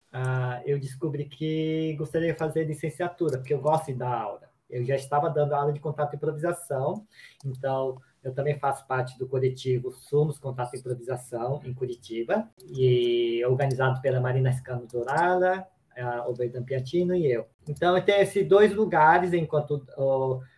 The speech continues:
o, eu já fazia parte de dar aula de contato e improvisação, e na Descompanhia de Dança, ah, como artista criador, né? E só que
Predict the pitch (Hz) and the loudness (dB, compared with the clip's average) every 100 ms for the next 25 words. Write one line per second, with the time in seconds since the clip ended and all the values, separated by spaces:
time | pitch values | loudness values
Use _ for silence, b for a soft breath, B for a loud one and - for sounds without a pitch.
0 | B _ _ - 131 127 123 - 120 135 | B _ _ -10 -4 -4 -4 -10 -6 -2
1 | 135 127 139 - 131 131 131 127 139 143 | -2 -2 -2 2 2 0 -4 -2 4 6
2 | 143 147 147 - 139 127 127 123 - 139 | 8 6 6 0 -8 -8 -8 -10 -12 -6
3 | 160 156 180 180 220 220 b b b - | -6 -2 2 2 2 -2 b b b -4
4 | 190 208 220 214 190 196 - 196 196 190 | 0 2 4 4 6 4 4 -2 0 0
5 | 185 190 185 180 180 180 - 196 190 - | 2 0 2 2 2 0 0 0 0 -4
6 | - 170 170 170 165 170 165 165 175 170 | -8 -4 -2 -2 -2 -2 -2 -4 -4 -6
7 | 170 180 180 123 107 113 147 127 b b | -2 -2 0 -4 -8 -4 -4 -6 b b
8 | b _ 127 131 139 143 139 139 139 135 | b _ -6 -4 -2 -4 -4 -6 -6 -6
9 | 135 - - 185 214 226 - 180 143 131 | -8 -12 -6 -2 0 -2 -6 -2 0 0
10 | - | -4